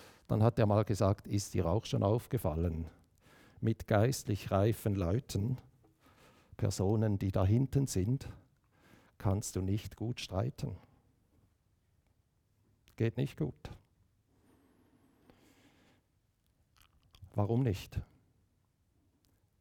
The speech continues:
Ganz einfach. Deren zentrales Thema ist eben nicht das Liederbuch, nicht der Saal, nicht die Vorhänge,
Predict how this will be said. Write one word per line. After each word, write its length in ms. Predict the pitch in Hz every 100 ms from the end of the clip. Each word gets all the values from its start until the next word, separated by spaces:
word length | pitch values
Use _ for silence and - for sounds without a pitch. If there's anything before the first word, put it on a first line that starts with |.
| _
Ganz 280 | - 101 104
einfach. 520 | 107 131 - 113 - - _ _ _ _ _ _ _ _ - - _ _ -
Deren 340 | 151 143 127
zentrales 680 | 127 120 - 113 117 110 -
Thema 360 | 127 131 123
ist 220 | 107 -
eben 440 | 117 107 107 104 98 - _
nicht 300 | 123 139 -
das 140 | 120 120
Liederbuch, 560 | 131 147 139 135 127 - - - _ - - - -
nicht 580 | 117 127 131 - - -
der 140 | 110 107
Saal, 540 | - 113 123 139 139
nicht 300 | 123 127 -
die 80 | 113
Vorhänge, 800 | - 139 120 131 135 135 135